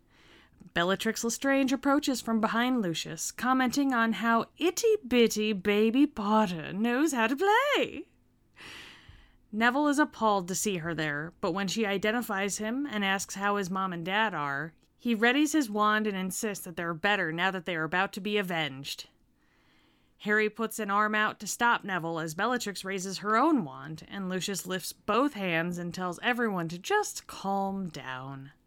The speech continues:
He insists that all they want is the prophecy, and Harry asks why Voldemort needed him to get it.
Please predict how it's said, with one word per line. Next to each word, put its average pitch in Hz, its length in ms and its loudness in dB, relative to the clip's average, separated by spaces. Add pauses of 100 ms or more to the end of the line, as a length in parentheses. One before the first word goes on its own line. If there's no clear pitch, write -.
(600)
He 208 200 2
insists 220 460 0
that 269 160 -4
all 311 240 8
they 403 200 2
want 175 400 -6
is 202 80 -8
the - 80 -6
prophecy, 165 760 -8 (380)
and 226 160 -2
Harry 247 320 0
asks 240 340 -2
why 226 160 2
Voldemort 240 500 0
needed 247 320 -2
him 294 240 2
to 214 100 -6
get 147 240 -10
it. - 260 -18